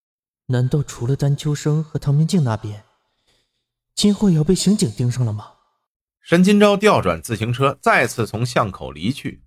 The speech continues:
Speaker 2: 回到家中换了一身衣服，打开笔记本电脑查看室内的新闻，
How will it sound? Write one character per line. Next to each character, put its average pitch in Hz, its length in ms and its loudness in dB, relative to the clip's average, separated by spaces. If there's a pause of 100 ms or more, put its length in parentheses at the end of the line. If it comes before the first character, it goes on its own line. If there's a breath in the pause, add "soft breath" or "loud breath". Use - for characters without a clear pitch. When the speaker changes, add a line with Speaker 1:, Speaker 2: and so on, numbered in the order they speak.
(200)
Speaker 2:
回 113 140 0
到 110 160 2
家 117 240 0
中 117 180 -4
换 170 300 0
了 85 100 0
一 78 80 -10
身 85 220 -12
衣 117 160 2
服， - 220 -6 (260)
打 92 220 2
开 143 240 0
笔 87 180 -6
记 123 140 -2
本 76 180 -6
电 113 180 0
脑 78 320 -12
查 117 280 2
看 - 260 -6
室 - 240 -4
内 98 160 -4
的 - 100 -12
新 117 200 -8
闻， 90 240 -6